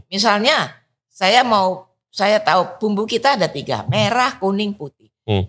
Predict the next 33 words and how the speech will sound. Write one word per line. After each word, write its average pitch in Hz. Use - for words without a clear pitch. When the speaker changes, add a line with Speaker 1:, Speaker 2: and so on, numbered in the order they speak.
Speaker 1:
Dengan 208
bumbu 196
merah 220
itu 233
pasti 240
a 247
lot 185
of 156
cabai, 156
right? 135
Speaker 2:
Iya. 101
Speaker 1:
Merah. 131
Kita 330
bisa 285
bikin 240
apa? 262
Kita 151
bikin 120
nasi 240
goreng, 190
kita 147
bisa -
bikin -
lodeh, 196
kita 185
bisa -
bikin 143
apalagi 294
tumis, 208
tumisan, 294
itu 392
dia. 381
Bermacam, 330